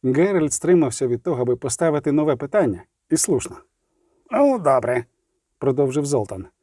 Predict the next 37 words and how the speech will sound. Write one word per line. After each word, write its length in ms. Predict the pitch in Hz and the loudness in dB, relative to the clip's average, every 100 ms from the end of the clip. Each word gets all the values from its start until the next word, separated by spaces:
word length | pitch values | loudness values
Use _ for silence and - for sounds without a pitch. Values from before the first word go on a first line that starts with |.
| _ _ _ - | _ _ _ -4
"Любий 280 | 294 320 269 | 0 2 2
сток 240 | - 202 | 2 0
усе 220 | - - 127 | 0 0 0
розтеревенив. 640 | - 107 101 98 95 - _ - - - | -2 -6 -8 -8 -12 -16 _ -20 -18 -2
Мусив 460 | 330 262 - 202 | 2 2 4 2
відчути, 580 | 185 170 - 254 226 156 | 4 0 0 0 2 0
що 160 | 131 143 | 0 0
ми 260 | 180 190 | 2 2
цінуємо 420 | 147 123 170 160 - | 2 2 4 4 2
щирість, 600 | - 254 196 131 - - _ _ _ | 0 0 2 2 -2 -18 _ _ _
а 160 | - 175 | -14 -8
того, 260 | - 190 220 | -2 0 0
що 200 | - 180 | 0 0
ми 140 | 208 | 2
до 120 | 175 | 2
вас 180 | 180 - | 2 2
приязно 440 | - 180 131 120 | 2 2 4 2
настроєні, 500 | 151 151 220 254 160 | 0 0 2 2 2
відчувати 640 | 135 160 - 151 240 208 180 | 0 -2 0 2 2 4 4
і 220 | 165 139 | 4 2
не 140 | 123 | 0
мав, 280 | 147 214 120 | 2 0 0
бо 140 | 113 | -2
ми 280 | 185 247 214 | -4 0 0
приязні 560 | - 180 240 233 160 120 | 0 -2 -2 0 2 2
не 120 | 127 | 0
приховуємо. 640 | 127 143 233 202 110 101 - _ _ _ - | -4 0 0 2 0 -4 -10 _ _ _ -10
Коротше 540 | 117 190 - 202 190 - | -4 -4 0 0 0 0
кажучи, 580 | 190 190 170 175 180 - | 2 2 2 2 2 0
я 280 | 190 208 208 | -4 -2 -2
знаю, 280 | 190 214 170 | 0 2 4
навіщо 400 | 156 160 - 131 | 4 2 0 -4
тобі 400 | 131 143 185 180 | -2 2 4 4
так 380 | - 147 - - | 2 -2 -2 -8
треба 280 | 160 165 147 | -2 0 0
на 100 | 127 | 0
південь. 400 | 113 95 107 | -4 -6 -8